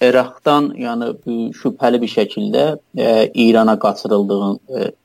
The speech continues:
e, xəbəri yayıldı və orada qısa şəkildə, e, bir televizyon xəbərində onun, e, etirafını yaydılar və hər halda, e, indi bilinən budur ki, Ruhullah Zəm, e,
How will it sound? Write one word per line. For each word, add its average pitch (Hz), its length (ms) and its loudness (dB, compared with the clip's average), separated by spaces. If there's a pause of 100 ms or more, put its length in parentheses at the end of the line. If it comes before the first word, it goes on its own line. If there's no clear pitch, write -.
e, 98 180 -2 (360)
xəbəri 95 380 2 (120)
yayıldı 98 540 2
və 135 140 4
orada 135 260 4
qısa 135 380 0
şəkildə, 117 680 0 (260)
e, 110 160 0 (240)
bir 123 180 -2
televizyon 113 640 0
xəbərində 107 680 4
onun, 113 340 -2
e, 104 380 2
etirafını 113 580 0
yaydılar 120 560 2
və 147 160 -4
hər 196 160 2
halda, 165 400 4 (160)
e, 139 160 4 (840)
indi 131 640 2
bilinən 131 560 4
budur 127 240 -2
ki, 143 160 -4
Ruhullah 117 400 2
Zəm, 120 240 2
e, 110 340 2